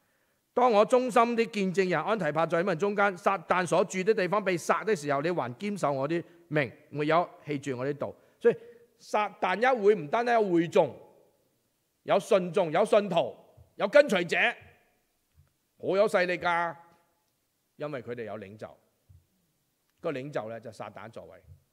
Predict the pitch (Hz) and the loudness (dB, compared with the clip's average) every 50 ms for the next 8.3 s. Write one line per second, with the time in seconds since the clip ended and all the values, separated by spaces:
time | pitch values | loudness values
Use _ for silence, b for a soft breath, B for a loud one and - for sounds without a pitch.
0 | _ _ _ _ _ _ _ _ _ _ _ _ _ _ _ _ _ _ 80 71 | _ _ _ _ _ _ _ _ _ _ _ _ _ _ _ _ _ _ -20 -20
1 | _ _ _ _ _ _ _ _ _ _ _ _ _ _ _ _ _ _ _ _ | _ _ _ _ _ _ _ _ _ _ _ _ _ _ _ _ _ _ _ _
2 | _ _ _ _ _ _ _ _ _ _ _ _ _ - 156 156 135 117 113 123 | _ _ _ _ _ _ _ _ _ _ _ _ _ -18 -14 -12 -12 -12 -12 -12
3 | 127 123 139 135 135 135 135 131 131 131 123 _ _ _ _ _ - 120 127 120 | -14 -12 -14 -14 -14 -14 -16 -16 -16 -18 -20 _ _ _ _ _ -18 -16 -14 -14
4 | 113 117 135 143 160 151 147 - 113 117 120 117 - 139 135 135 127 - 110 101 | -16 -16 -14 -10 -10 -10 -8 -10 -12 -14 -14 -12 -10 -10 -8 -10 -10 -12 -14 -12
5 | 123 123 113 104 117 101 101 104 104 110 117 120 110 107 107 101 101 _ _ _ | -10 -10 -10 -10 -12 -12 -12 -12 -14 -16 -16 -16 -18 -18 -18 -20 -20 _ _ _
6 | _ _ _ _ _ _ _ - 165 175 247 247 208 180 151 139 135 160 156 151 | _ _ _ _ _ _ _ -14 -8 -4 -4 -4 -2 -4 -6 -6 -8 -8 -8 -8
7 | 127 147 160 143 135 120 120 110 120 131 131 123 113 107 123 123 120 113 110 101 | -6 -6 -6 -6 -6 -8 -10 -12 -12 -14 -14 -14 -14 -12 -12 -12 -12 -14 -16 -16
8 | 92 107 104 101 90 - | -16 -16 -16 -16 -16 -20